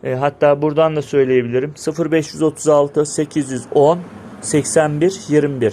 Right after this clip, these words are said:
Sıfır beş yüz otuz altı, sekiz yüz on, seksen bir yirmi bir. Gündüz işteyim. E, fabrikada çalıştığım için, e, hafta içi fabrikada çalıştığım için hani kusura bakmayın telefonlara bakamıyorum. WhatsApp'tan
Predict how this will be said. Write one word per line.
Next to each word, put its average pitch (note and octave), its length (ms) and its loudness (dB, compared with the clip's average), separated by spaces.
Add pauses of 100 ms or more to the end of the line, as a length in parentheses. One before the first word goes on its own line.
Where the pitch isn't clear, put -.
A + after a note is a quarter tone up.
Sıfır D3+ 440 -4
beş D3 220 0
yüz C3+ 100 -2
otuz C3+ 240 0
altı, A#2 400 2
sekiz D3+ 540 -4
yüz C3+ 160 -8
on, F3+ 300 2 (180)
seksen D#3+ 560 -2
bir F3+ 80 2
yirmi C#3 280 0
bir. G2 180 -8 (920)
Gündüz E3+ 360 -2
işteyim. D3 440 -2 (760)
E, C#3 520 2
fabrikada D#3+ 540 2
çalıştığım D3+ 520 0
için, D3 280 -6 (600)
e, C3 300 0
hafta D3 340 0
içi D3+ 360 -2 (380)
fabrikada D3 500 2
çalıştığım D3 520 -4
için D3 320 -10
hani C#3 260 -4
kusura D#3 360 2
bakmayın D3+ 380 0
telefonlara D3 680 2
bakamıyorum. B2 600 -2
WhatsApp'tan C3+ 840 0